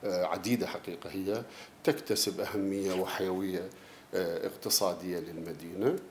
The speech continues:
آه، كذلك كان هناك، آه، قرار بصدد وزارة المالية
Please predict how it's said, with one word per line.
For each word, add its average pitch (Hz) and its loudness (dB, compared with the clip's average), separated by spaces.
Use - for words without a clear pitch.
آه، 95 6
كذلك 120 10
كان 113 2
هناك، 107 4
آه، 90 -2
قرار 110 8
بصدد 101 2
وزارة 101 6
المالية 107 2